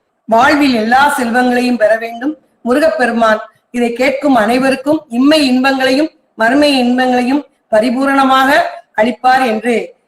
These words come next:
இதையெல்லாம் வல்ல முருகப்பெருமானை வேண்டி குழந்தைகள் இதில் ஒரு ஆறு பாடல்களையாவது ஒவ்வொரு படை வீட்டுக்கும் ஒரு பாடலை கண்டிப்பாக மனப்பாடம் செய்ய வேண்டும். அதன் பயனை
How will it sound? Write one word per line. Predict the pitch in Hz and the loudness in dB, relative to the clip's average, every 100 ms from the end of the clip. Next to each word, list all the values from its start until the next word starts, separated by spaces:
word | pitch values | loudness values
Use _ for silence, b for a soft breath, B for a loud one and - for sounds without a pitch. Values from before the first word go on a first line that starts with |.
| - | -6
இதையெல்லாம் | 240 233 226 247 277 302 | -2 0 0 2 2 2
வல்ல | 254 233 | 2 2
முருகப்பெருமானை | 220 254 269 233 214 208 208 202 | 0 -2 -2 -6 -4 -4 -4 -6
வேண்டி | 208 254 302 - _ _ | -6 -2 -4 -4 _ _
குழந்தைகள் | - 233 302 302 262 302 - - - | -6 0 2 2 0 -4 -8 -18 -8
இதில் | 247 254 247 | -4 -2 0
ஒரு | 240 | 0
ஆறு | 220 226 320 320 | 2 2 2 0
பாடல்களையாவது | 262 277 320 285 285 285 285 277 | 2 2 2 2 2 2 2 0
ஒவ்வொரு | 240 294 302 | -2 0 0
படை | 269 262 311 | 0 0 0
வீட்டுக்கும் | - 339 339 | -4 -8 -2
ஒரு | 311 254 | 0 0
பாடலை | - 240 254 240 - _ _ _ | 2 2 2 -2 -6 _ _ _
கண்டிப்பாக | - 247 285 - 277 311 | -2 0 -2 0 0 2
மனப்பாடம் | 240 240 254 262 247 | 2 0 2 2 0
செய்ய | 233 220 240 | -2 -6 -6
வேண்டும். | 240 226 254 311 _ _ - | -6 -6 -6 -6 _ _ -4
அதன் | 233 247 254 | -2 0 2
பயனை | 214 269 330 294 | 2 2 2 2